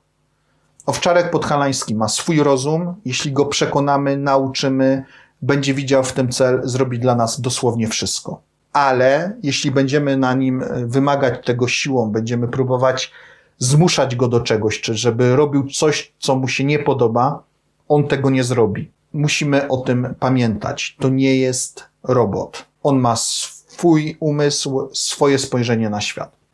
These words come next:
Kolejna rzecz jest taka, że choć ruchu nie potrzebuje aż tak dużo, to jednak on jest nadal bardzo ważny i mu bardzo potrzebny. Musimy mu zapewnić odpowiednią ilość ruchu. W przypadku innym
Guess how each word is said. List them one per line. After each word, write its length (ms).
Kolejna 380
rzecz 200
jest 180
taka, 260
że 100
choć 320
ruchu 640
nie 120
potrzebuje 600
aż 160
tak 200
dużo, 420
to 80
jednak 760
on 400
jest 420
nadal 460
bardzo 440
ważny 440
i 100
mu 240
bardzo 400
potrzebny. 600
Musimy 340
mu 140
zapewnić 800
odpowiednią 680
ilość 300
ruchu. 440
W 160
przypadku 640
innym 580